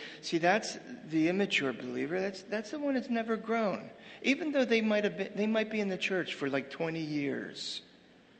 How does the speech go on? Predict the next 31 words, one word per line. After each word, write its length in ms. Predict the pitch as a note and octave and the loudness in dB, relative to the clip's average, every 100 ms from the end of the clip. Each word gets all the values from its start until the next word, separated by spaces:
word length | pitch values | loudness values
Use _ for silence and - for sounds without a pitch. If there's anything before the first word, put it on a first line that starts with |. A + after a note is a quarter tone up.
| - - - - - - - - - - - - - - - - - | -20 -20 -20 -20 -20 -20 -20 -20 -20 -20 -20 -20 -20 -20 -20 -8 0
Again, 400 | C3+ D3 C#3+ B2+ | 2 6 6 6
the 140 | B2+ B2+ | 4 2
understanding 760 | C3+ C3 - D3+ D3 B2+ B2 | 0 -2 0 2 2 2 2
and 120 | B2 | 2
the 120 | B2+ | 2
importance 640 | B2 B2 D#3 F3 - C3 B2 | 2 0 0 0 0 -2 -4
of 100 | A#2+ | -4
just 200 | C3 - | -4 -4
studying 440 | C#3+ C3+ C3+ C3+ | 0 0 0 0
the 100 | D3 | -2
Word. 560 | D3 F3 D3+ A#2 G#2 - - - - - - - C#3 | 0 2 2 -2 -6 -12 -20 -20 -20 -20 -20 -12 -2
And 100 | C3+ | 0
again, 240 | C#3+ D#3 | 2 2
if 120 | B2+ | 2
you're 160 | C#3 D#3 | 4 4
only 200 | G3 F#3 | 4 2
banking 540 | D#3+ E3+ F3 F3 D3 | 6 4 4 0 0
on 120 | C#3 | 0
coming 320 | C3+ D#3+ D#3+ D#3 | 0 -2 0 0
here 200 | D#3 D3 | 2 2
on 120 | C3 | 0
Sunday, 760 | - D#3 D#3 E3 E3 F#3 F#3+ - - - - - | 0 0 0 0 0 -2 -6 -12 -20 -20 -20 -10
and 80 | C3+ | -2
you're 120 | C#3 | 2
only 160 | D#3 E3 | 4 4
banking 520 | C3+ D#3 E3+ E3+ E3 | 6 6 6 2 2
on 80 | C#3 | 0
coming 340 | C3+ D#3 D#3 | 2 2 2
here 160 | D3+ D3 | 2 2
on 200 | C3 B2+ | 2 2
Wednesday, 720 | C3+ D3+ E3+ E3+ F#3 F#3+ F#3+ | 2 2 0 0 0 0 -4